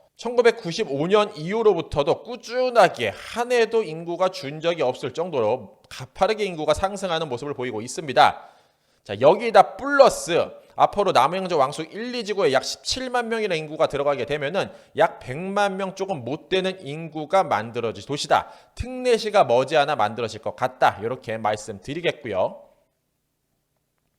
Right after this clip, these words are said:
자, 오늘의 주제를 살펴보면 역시나 환경영향평가 정보 지원 시스템에 들어가서 보시면 됩니다.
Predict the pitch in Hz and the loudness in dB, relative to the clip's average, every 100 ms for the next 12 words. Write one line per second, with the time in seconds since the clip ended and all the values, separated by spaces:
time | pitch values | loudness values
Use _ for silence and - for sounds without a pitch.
0 | _ - _ _ _ _ _ _ _ _ | _ -20 _ _ _ _ _ _ _ _
1 | _ _ _ _ _ _ _ _ _ _ | _ _ _ _ _ _ _ _ _ _
2 | _ _ _ _ - 104 160 226 226 175 | _ _ _ _ -2 0 2 4 4 4
3 | 214 202 240 - 196 - 185 220 175 90 | 0 2 -2 -2 -2 0 0 2 2 0
4 | - 131 - - 240 165 104 - 220 233 | -2 0 0 -2 -2 0 0 -2 -4 -2
5 | 233 220 202 208 196 196 180 175 160 147 | -2 0 -2 -2 -2 0 0 -2 -2 -4
6 | - 233 - 202 196 202 135 127 117 113 | -4 -8 -2 -2 0 -2 0 2 2 2
7 | 147 - 110 110 110 - 151 214 143 123 | 0 -2 -10 -8 -10 -4 -2 0 4 4
8 | 101 | 2